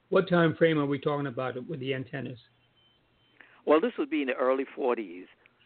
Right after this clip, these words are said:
Speaker 2: And
Speaker 1: Forties,
Speaker 2: this would
Speaker 1: okay.
Speaker 2: be just, yeah, this would be late thirties, early forties, just before the war started. Remember the war? I'm talking about World War Two started in
Speaker 1: Okay.
Speaker 2: nineteen forty-five. The United States
Speaker 1: Forty-five,
Speaker 2: entered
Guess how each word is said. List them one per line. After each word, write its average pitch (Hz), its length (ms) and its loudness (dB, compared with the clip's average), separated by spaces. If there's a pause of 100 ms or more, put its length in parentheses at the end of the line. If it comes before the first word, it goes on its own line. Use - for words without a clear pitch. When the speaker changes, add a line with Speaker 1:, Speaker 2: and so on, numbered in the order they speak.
(160)
Speaker 2:
And - 80 -2
Speaker 1:
Forties, 135 200 6
Speaker 2:
this 156 100 6
would 127 120 0
Speaker 1:
okay. 123 160 0
Speaker 2:
be 113 60 -10 (160)
just, 214 240 4 (360)
yeah, 104 340 0
this 131 160 -6
would - 80 -14
be 113 100 -4
late 165 260 4
thirties, 160 300 -2 (100)
early 120 220 2
forties, 104 540 -6 (560)
just 214 380 4 (400)
before 117 720 -4 (360)
the 113 80 -6
war 110 540 0 (760)
started. 107 560 2 (640)
Remember 131 300 4
the 147 60 8
war? 127 360 6
I'm 110 140 -4
talking 131 280 2
about 104 160 -2
World 127 280 6
War 127 160 0
Two - 260 -6
started 113 340 4
in 98 80 -8
Speaker 1:
Okay. 107 220 -6
Speaker 2:
nineteen 175 540 0 (960)
forty-five. 143 760 4
The 127 60 -6
United 113 240 -6
States - 60 -2
Speaker 1:
Forty-five, 147 400 6
Speaker 2:
entered 160 140 2